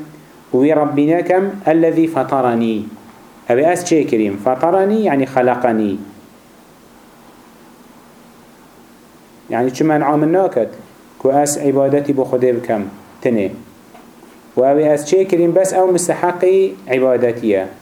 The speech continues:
و او دلیل سر هنده. او ام چه کرین؟ و او اف مخلوقاتنا همو چه کرین؟ بس او اله حقه. عبادتیش ده بس بوی هیتا کرن. و ما لی لا اعبد الذی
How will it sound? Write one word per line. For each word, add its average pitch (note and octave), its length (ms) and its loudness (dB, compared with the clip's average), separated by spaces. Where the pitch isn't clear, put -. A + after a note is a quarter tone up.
و B2+ 40 2
او C#3+ 200 2
دلیل D#3 440 2
سر C#3+ 220 0
هنده. C3 380 0
او D3+ 120 2
ام F3 200 0
چه E3+ 240 0
کرین؟ C3+ 380 0
و A#2+ 60 -2
او C3+ 100 2
اف D#3 200 0
مخلوقاتنا D3 600 0
همو E3 240 -2
چه D#3 180 0
کرین؟ C#3+ 280 -2
بس F3+ 180 0
او F#3 120 2
اله C3 440 0
حقه. G#2+ 280 -4
عبادتیش C#3+ 480 0
ده D3 100 0
بس D3+ 200 2
بوی C3+ 160 2
هیتا A2 240 0
کرن. G#2 260 -4
و A#2+ 120 2
ما E3 320 2
لی D#3+ 320 2
لا E3+ 240 0
اعبد C3+ 440 -4
الذی A2+ 680 0